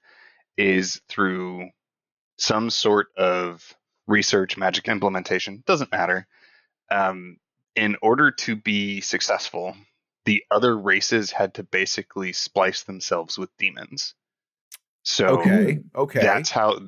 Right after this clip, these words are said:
Speaker 1: they, they made themselves resistant to the disease, so it couldn't spread to them.
Speaker 2: Oh.
Speaker 1: And that enabled them to then,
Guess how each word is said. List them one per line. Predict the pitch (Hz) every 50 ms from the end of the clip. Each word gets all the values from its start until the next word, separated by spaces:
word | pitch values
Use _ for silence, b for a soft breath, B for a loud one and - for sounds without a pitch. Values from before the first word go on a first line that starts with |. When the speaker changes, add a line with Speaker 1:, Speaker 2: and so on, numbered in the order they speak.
| - _
Speaker 1:
they, | _ 107 107 110 110 107 101
they | 101 101 101 101
made | 98 104 110 123 117 107
themselves | 110 107 104 - - 107 104 101 95 - -
resistant | 95 92 90 107 117 - - - 127 113 - -
to | - 117
the | 113 117 107
disease, | 113 120 117 113 101 90 90 98 110 - - - -
so | - - 98 92
it | - -
couldn't | - 117 104 101 -
spread | - - - 98 95 90
to | - 104
them. | 95 101 92 87 82 87 90 _ _ _ _ _ _ -
Speaker 2:
Oh. | 85 85 90 95 107 101
Speaker 1:
And | 95 95
that | 98 95 95 95 95 92 87 87 87 _ _ _ _ -
enabled | 104 107 101 107 110 113 113 113 110 98 98
them | 98 98 92
to | - - 98
then, | 95 95 95 92 92 92 92 90 90 92